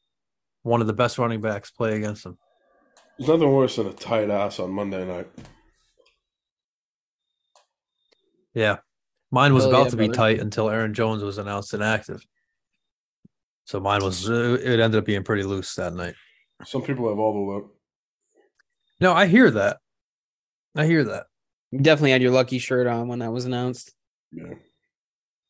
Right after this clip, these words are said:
Speaker 3: Hundred percent.
Speaker 1: Yeah. I, um, well, you know, sometimes you need that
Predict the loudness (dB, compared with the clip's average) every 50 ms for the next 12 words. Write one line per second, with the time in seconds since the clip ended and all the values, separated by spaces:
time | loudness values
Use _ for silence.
0 | _ _ _ _ _ _ _ _ _ _ _ _ _ _ _ _ _ _ _ _
1 | _ _ _ _ _ _ _ _ _ -6 -4 -4 -4 -6 -8 -6 -4 -4 -4 -6
2 | _ _ _ _ _ _ _ _ _ _ _ _ _ _ _ _ _ _ _ _
3 | _ _ _ _ _ _ _ _ _ _ _ _ _ _ _ _ _ _ _ _
4 | _ _ _ _ _ _ _ _ -16 -8 -4 0 0 0 0 -2 -6 _ _ _
5 | _ -12 -4 0 2 4 4 6 6 6 4 4 2 0 -6 -10 _ -2 0 2
6 | 2 0 -2 _ -8 -6 -4 -2 -2 -2 -4 -6 _ _ _ _ _ _ _ _
7 | _ _ _ _ _ _ _ _ _ _ _ _ _ _ _ -4 -4 -2 0 0
8 | 0 0 2 2 2 2 2 4 2 2 0 0 0 0 0 -2 -4